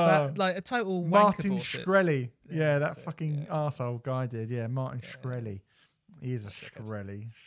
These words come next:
Speaker 2: Shkreli little idiot. Um, <laughs> all right, good. Well, listen, hey, thanks very much for listening. That's basically it for our birthday celebrations.
Speaker 1: Mm.
Speaker 2: We've given you one, two, three, four, five, six, six podcasts in a week.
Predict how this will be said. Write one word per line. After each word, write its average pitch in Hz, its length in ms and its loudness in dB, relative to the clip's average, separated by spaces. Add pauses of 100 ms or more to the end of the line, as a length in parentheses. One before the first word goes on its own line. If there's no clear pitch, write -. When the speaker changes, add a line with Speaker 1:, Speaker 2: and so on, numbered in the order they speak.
(180)
Speaker 2:
Shkreli 107 340 -8
little 110 240 -10
idiot. 107 320 -10 (360)
Um, 151 640 2
<laughs> - 60 -10
all 185 160 8
right, 156 260 8
good. 180 280 4
Well, 190 120 2
listen, 208 260 0
hey, 214 200 2
thanks 359 360 -6
very 233 200 -2
much 220 280 -4
for 165 100 -4
listening. 147 440 -4 (260)
That's - 260 -6 (260)
basically 196 580 -2
it 247 280 -10
for 131 360 -4
our 127 360 -2
birthday 151 420 -2
celebrations. 180 840 -8 (260)
Speaker 1:
Mm. 214 120 -10
Speaker 2:
We've 214 180 -8
given 139 320 0
you 131 260 0
one, 220 260 -6
two, 143 340 -4 (200)
three, 180 440 -8 (640)
four, 139 540 -2 (180)
five, 156 300 -10
six, - 340 -14
six - 280 -14
podcasts - 680 -14
in 202 100 -12
a 262 40 -14
week. 285 380 -16